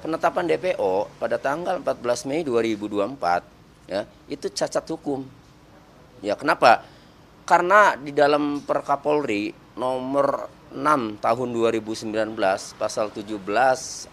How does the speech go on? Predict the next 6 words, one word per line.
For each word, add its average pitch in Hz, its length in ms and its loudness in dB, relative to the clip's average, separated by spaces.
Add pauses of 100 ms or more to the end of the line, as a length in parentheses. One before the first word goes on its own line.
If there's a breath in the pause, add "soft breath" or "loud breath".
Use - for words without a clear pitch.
(320)
angka 117 320 -6
enam, 98 440 -2 (360)
ya, 95 120 -8 (400 loud breath)
itu 170 240 -8
dikatakan 160 680 0
bahwa 87 480 2